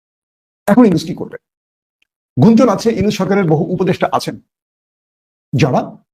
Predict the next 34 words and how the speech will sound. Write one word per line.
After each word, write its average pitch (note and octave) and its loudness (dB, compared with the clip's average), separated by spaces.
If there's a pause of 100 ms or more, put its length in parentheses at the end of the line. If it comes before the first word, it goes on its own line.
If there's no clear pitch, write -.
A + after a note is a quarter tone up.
(360)
পদত্যাগের F3+ 2
চিন্তা A#2 -8
করছেন। - -16 (240)
আবার C#4+ 6
যদি D3+ 0
এই A3 2
নির্বাচনে A3 4
এনসিপি, F#3+ 0
জামাত, E3+ 0
চরমনাই, F3 0
ইস-, D#3 -8
হেফাজত F3+ 0
বা E3+ -2
others - -2
রাজনৈতিক F3 -2
দলগুলো, F3 -2
এবি F3+ 0
পার্টি, F3 -2 (380)
এরা D3+ 2
না B2+ 0
আসে, D#3+ -2 (540)
প্রফেসর F#3 0
ইউনূস G3 0
সেক্ষেত্রে E3 0 (460)
তিনি E3+ 4
বিদায় D#3+ 2
নিয়ে C#3 -4
চলে D3+ -4
যাবেন, - -14 (260)
তিনি F3+ 4
ইস্তফা D3 -2
দেবেন, - -6 (100)
কনফার্ম F#3+ 0
থাকেন। - -10